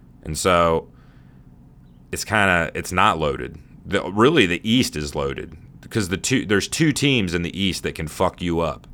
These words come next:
and that's Milwaukee and Miami. Both of those teams can, are really hard to get through. People thought Phoenix was a hard, like, a difficult team to get through. They weren't.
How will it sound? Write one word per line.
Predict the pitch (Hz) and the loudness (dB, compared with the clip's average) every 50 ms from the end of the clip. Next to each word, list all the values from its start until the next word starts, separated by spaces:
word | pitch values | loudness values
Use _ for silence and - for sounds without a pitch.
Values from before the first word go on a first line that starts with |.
| - - - - - - - - - - - - | -20 -20 -20 -20 -20 -20 -20 -20 -20 -20 -16 -10
and | - 80 87 | -6 0 2
that's | 90 90 87 - - - - | 2 2 0 -2 -10 -10 -6
Milwaukee | 95 95 92 90 82 80 92 92 90 - - - 87 85 85 85 - | -4 0 0 0 2 4 4 4 4 4 2 -2 -4 -2 -2 -2 -2
and | - 80 80 | -4 -6 -4
Miami. | 78 76 73 73 80 82 76 69 64 - - - - - - - - - - - - - - - - - - - - | -4 -4 -4 -4 -4 -4 -6 -8 -10 -16 -20 -20 -20 -20 -20 -20 -20 -20 -20 -20 -20 -20 -20 -20 -20 -20 -20 -20 -20
Both | - 73 - 101 110 110 113 | -14 0 2 4 4 4 4
of | 104 | 4
those | 101 95 92 82 - | 4 4 4 2 0
teams | - 98 95 90 82 80 73 - | 0 2 2 2 0 0 -4 -4
can, | - 80 76 - | -4 -6 -6 -2
are | 80 80 76 73 | -2 -2 -2 -2
really | 73 73 73 92 90 90 | -2 0 0 0 2 2
hard | 80 87 87 82 78 | 2 2 2 2 0
to | 78 | -2
get | 78 82 76 69 | -4 -4 -6 -6
through. | - - 67 - - - - - - - - | -8 -12 -12 -12 -14 -20 -20 -20 -20 -20 -4
People | - 170 175 - - | -2 -2 0 0 -2
thought | - - - 87 90 98 98 - - | -2 -2 0 2 4 4 4 2 0
Phoenix | - - 104 104 104 104 98 - - | -6 -8 -6 -4 -4 -4 -4 -4 -2
was | 98 104 95 95 | -2 -2 -2 -2
a | 95 95 | -4 -4
hard, | - 101 104 101 95 87 80 - - - | 0 2 2 2 0 -2 -8 -18 -8 -2
like, | 90 87 | -2 0
a | 87 85 | 0 0
difficult | 90 92 - 98 90 - | -2 -2 0 0 0 0
team | - 113 101 92 | 0 -2 -2 0
to | 82 | 0
get | 92 90 - | 0 -2 0
through. | - 107 101 98 | 0 0 0 2
They | 78 90 92 | 2 2 2
weren't. | 85 76 67 - - | 0 0 -6 -10 -14